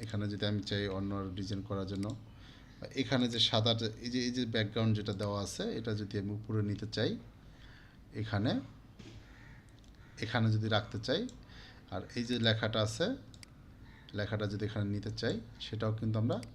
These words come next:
পারবো। ওকে, তো Mailchimp ইমেল টেমপ্লেট, এখানে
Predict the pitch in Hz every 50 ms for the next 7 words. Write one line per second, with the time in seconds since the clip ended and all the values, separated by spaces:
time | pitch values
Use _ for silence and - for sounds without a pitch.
0 | - 92 85 85 - - 85 - - - - - - - - - - 120 135 165
1 | 147 - - - - - - - - - - - - - - - - - 143 139
2 | 139 127 139 143 151 165 165 156 - 185 180 175 - 147 143 143 143 139 143 -
3 | 131 123 117 113 113 120 135 180 - - - - - - - - - - - -
4 | - - - - - - - - - - - - - - - - - - - -
5 | - - - - - - - - - - - - - - - - - - - -
6 | - - - - - - - - - - - - - - - - - - 131 117
7 | 139 135 127 127